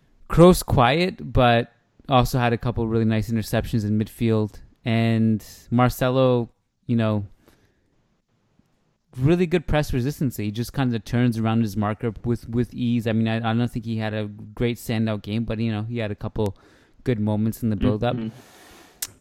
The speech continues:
Speaker 1: Uh, I thought Casemiro was pretty good again, um, reading the passing lanes,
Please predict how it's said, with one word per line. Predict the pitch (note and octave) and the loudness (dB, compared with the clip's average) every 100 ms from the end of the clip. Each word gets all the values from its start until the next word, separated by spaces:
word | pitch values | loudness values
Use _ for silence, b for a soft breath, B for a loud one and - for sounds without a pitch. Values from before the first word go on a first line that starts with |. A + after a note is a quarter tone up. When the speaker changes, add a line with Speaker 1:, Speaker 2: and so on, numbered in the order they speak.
| _ - | _ -2
Speaker 1:
Uh, | B2 B2 A#2+ | 2 2 2
I | |
thought | C3+ D3 - | 2 2 0
Casemiro | B2+ - A#2+ A2+ A2 | -4 0 2 2 2
was | G#2+ | -2
pretty | - A#2+ G#2+ G#2 G2+ - _ _ - A#2+ | -4 -4 -2 -4 -6 -10 _ _ -10 0
good | A#2+ | 2
again, | A2 G#2 A2 G2+ G2 - | 2 0 0 0 -4 -8
um, | - G#2+ G#2+ G#2 G2+ F#2+ - _ - | -4 -2 0 0 -2 -4 -10 _ -8
reading | A#2 B2 A#2 A2+ | -2 2 2 0
the | |
passing | G2 G#2+ G#2+ A2+ G#2 | 0 -4 -4 -4 -2
lanes, | G#2+ G2+ G2+ - - | -2 -2 -4 -8 -20